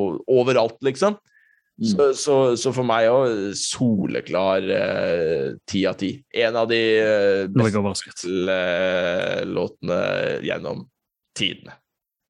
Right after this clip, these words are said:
Speaker 2: Ja.
Speaker 1: For, eh, for
Speaker 2: Ja, ja, men, men, men som jeg sa, altså, uansett, og det, det er jo å tenke sånn som Andreas, at du nevnte liksom disse her Mayhem og sånn, sant?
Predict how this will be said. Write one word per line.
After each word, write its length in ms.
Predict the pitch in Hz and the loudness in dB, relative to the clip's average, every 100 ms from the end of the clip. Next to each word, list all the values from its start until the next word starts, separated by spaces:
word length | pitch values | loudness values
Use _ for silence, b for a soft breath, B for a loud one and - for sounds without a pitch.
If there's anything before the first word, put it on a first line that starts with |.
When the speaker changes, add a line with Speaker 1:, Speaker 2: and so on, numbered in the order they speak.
| _ - | _ -4
Speaker 2:
Ja. 180 | 104 - | -4 -4
Speaker 1:
For, 220 | 95 78 | -8 -4
eh, 160 | 80 73 | -2 -2
for 320 | - 87 78 | -2 0 2
Speaker 2:
Ja, 140 | 165 180 | 4 4
ja, 60 | 160 | 4
men, 200 | 165 170 | 2 0
men, 220 | 175 170 160 170 | 0 0 0 2
men 120 | 165 | 0
som 180 | - 160 | 2 0
jeg 80 | |
sa, 160 | - 156 127 | 2 2 2
altså, 160 | 143 - 127 - - | 0 -2 -6 -12 -6
uansett, 560 | 170 165 135 - 120 | 2 2 2 0 -2
og 80 | - 180 | 0 2
det, 80 | 214 165 | 4 2
det 140 | 170 220 | 2 4
er 80 | 160 | 4
jo 80 | |
å 80 | 139 | 2
tenke 260 | - 135 151 | 0 -2 -2
sånn 160 | 143 147 | -4 0
som 100 | 147 135 | 0 2
Andreas, 340 | 135 113 92 107 | 4 4 2 -4
at 80 | 107 | 0
du 60 | |
nevnte 340 | 117 113 110 110 | 2 0 0 -2
liksom 240 | 95 - | -2 -2
disse 240 | 92 - | -2 0
her 80 | 90 - B B B B B - | -2 -4 B B B B B -2
Mayhem 640 | 156 143 123 113 95 95 | 2 4 4 2 0 0
og 120 | 95 | -2
sånn, 160 | 104 98 | 0 0
sant? 400 | 117 120 - - | 0 0 -4 -20